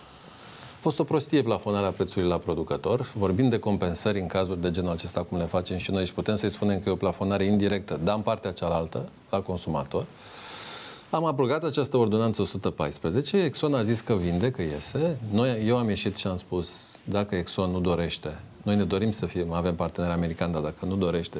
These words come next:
dorim ca Romgaz să cumpere partea Exxon și să asocieze.” Și suntem într-o exclusivitate de negociere,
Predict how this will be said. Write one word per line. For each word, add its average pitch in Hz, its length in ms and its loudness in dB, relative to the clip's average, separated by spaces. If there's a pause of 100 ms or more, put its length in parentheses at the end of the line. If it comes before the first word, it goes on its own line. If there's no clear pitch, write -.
(120)
dorim 92 280 0
ca 101 120 0
Romgaz 95 420 0
să - 100 -8
cumpere 85 360 -4
partea 80 360 -4
Exxon 85 340 -4
și - 160 -6
să - 120 -4
asocieze.” 85 640 -6 (640)
Și - 120 -4
suntem 151 360 2
într-o 113 240 4
exclusivitate 101 760 0
de 87 120 -2
negociere, 82 680 0